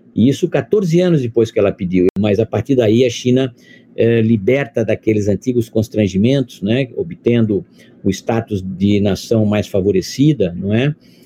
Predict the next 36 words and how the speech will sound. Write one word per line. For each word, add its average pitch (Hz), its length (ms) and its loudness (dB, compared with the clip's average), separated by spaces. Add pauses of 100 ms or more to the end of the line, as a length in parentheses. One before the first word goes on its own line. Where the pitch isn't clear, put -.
(160)
Ela 104 300 0
cresceu 127 420 0
enormemente 127 600 0
no 113 80 0
comércio 104 360 -2
internacional, 147 440 0
hoje 147 260 4
é, 120 280 0
é 120 60 4
o 117 60 0
principal 131 520 -2
comerciante 131 760 0
mundial, 117 600 0 (300)
não 107 120 0
é? 127 140 2
O 120 40 0
grande 120 320 -2
importador, 113 800 -2 (560)
eh, 110 400 2
que - 100 -16
possui 113 380 -2
um 110 60 2
grande 110 240 0
superávit 107 580 -2
com 107 160 -2
países 104 380 -2
avançados 113 840 -2 (440)
e 139 440 2
um 139 80 4
grande 123 280 2
déficit 120 460 -2
com 107 420 0
os 95 120 -8
seus, 101 460 -2
eh, 98 220 4
fornecedores 107 1000 -2